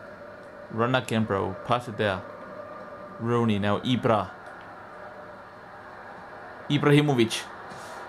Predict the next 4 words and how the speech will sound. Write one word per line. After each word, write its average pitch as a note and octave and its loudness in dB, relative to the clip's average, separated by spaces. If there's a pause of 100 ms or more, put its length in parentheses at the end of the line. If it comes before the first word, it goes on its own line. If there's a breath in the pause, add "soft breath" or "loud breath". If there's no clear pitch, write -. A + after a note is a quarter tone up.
(340)
Ibra. A3+ 6 (1600)
Ibra. C3 6 (4000)
Now A#2 2
Martial. A2+ 2